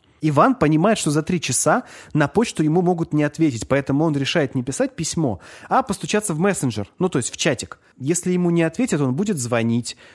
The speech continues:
Ну, в крайнем случае, там, если у него совсем ничего не сработает, он, ладно, напишет письмо.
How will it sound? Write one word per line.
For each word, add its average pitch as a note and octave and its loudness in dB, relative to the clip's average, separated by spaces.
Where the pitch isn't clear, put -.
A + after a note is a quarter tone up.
Ну, F#3 2
в - -8
крайнем F#3+ 2
случае, F3 0
там, A#2 0
если C3+ -2
у C3+ 2
него C3+ 0
совсем D3 0
ничего B2 -4
не A#2+ -2
сработает, C3 -2
он, D#3 2
ладно, C3+ 2
напишет A2+ -4
письмо. - -10